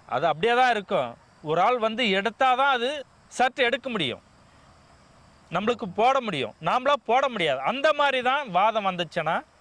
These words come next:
நம்மளுக்கு அந்த நிலைமை தான் நம்மளுடைய. இல்லை, எங்கேயாவது வெளியில போனோம் அப்படின்னா, அடுத்தவர்கள் கையை தான் எதிர்பார்க்கணும். கூட ஒரு ஆள் நமக்கு துணை இருந்துட்டே இருக்கணும் அப்படின்னு நம்ம எதிர்பார்ப்போம். நம்ம டாய்லெட் போனாலும் சரி,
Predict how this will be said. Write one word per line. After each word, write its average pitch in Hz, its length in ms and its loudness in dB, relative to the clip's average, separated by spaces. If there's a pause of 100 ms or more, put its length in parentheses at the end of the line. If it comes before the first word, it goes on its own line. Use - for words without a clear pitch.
(500)
நம்மளுக்கு 220 360 0
அந்த 165 140 -2 (360)
நிலைமை 240 340 2
தான் 233 140 0
நம்மளுடைய. 139 360 -6 (460)
இல்லை, 269 220 2
எங்கேயாவது 254 320 0
வெளியில 285 220 0 (120)
போனோம் 262 480 2
அப்படின்னா, 196 340 -2 (140)
அடுத்தவர்கள் 277 580 2
கையை 247 280 2
தான் 233 120 4
எதிர்பார்க்கணும். 175 540 -2 (760)
கூட 311 120 4 (120)
ஒரு 240 140 4
ஆள் 247 200 2
நமக்கு 220 240 -4 (100)
துணை 247 200 2 (100)
இருந்துட்டே 254 400 0 (100)
இருக்கணும் 208 560 0 (1400)
அப்படின்னு 220 380 -2
நம்ம 254 240 -2
எதிர்பார்ப்போம். 180 580 -2 (920)
நம்ம 175 200 -2 (180)
டாய்லெட் 285 400 0
போனாலும் 240 420 0
சரி, 208 200 0